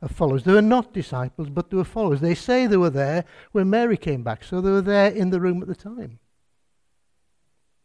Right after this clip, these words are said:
And they were discussing the events of the weekend as they walked back to Emmaus.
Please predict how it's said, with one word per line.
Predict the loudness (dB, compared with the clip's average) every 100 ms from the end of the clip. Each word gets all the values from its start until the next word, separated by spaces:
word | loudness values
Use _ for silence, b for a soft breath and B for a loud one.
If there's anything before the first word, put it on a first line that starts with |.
| _ _ -6
And | 2
they | 4 6
were | 6 6 2 -12 _ _ _ _ _ _ _ _ _ _ _ -10
discussing | -8 -8 -2 -2 0 -2 -2 0
the | 0
events | 0 0 -2 -8 -20 -20 _ -10
of | -6
the | -4
weekend | -4 -6 -8 -10 -8 -10 -12 _ _ _ _ -10
as | -6
they | -2 0
walked | -2 -4 -8 -12 -8
back | -8 -8 -14 -20 _ _ _ _
to | -10
Emmaus. | -6 -6 -8 -12 -20